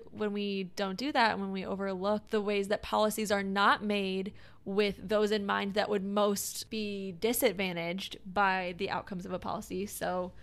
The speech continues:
if I'm not making po-, basically, if I'm not making a policy with people of color in mind,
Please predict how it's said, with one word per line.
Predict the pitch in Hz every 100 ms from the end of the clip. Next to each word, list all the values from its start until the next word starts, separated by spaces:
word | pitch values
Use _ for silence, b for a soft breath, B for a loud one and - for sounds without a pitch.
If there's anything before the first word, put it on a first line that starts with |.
| B B B -
if | 220
I'm | 233
not | 277 254
making | 254 254
po-, | 233 -
basically, | 302 302 311 302 262
if | 262
I'm | 277
not | 320 277
making | 247 240 226
a | 202
policy | 214 208 202 202 196 190 B B B
with | - 202 214 196 - -
people | - 233 233
of | 226
color | - 269 269 233
in | - 208
mind, | 190 180 - 202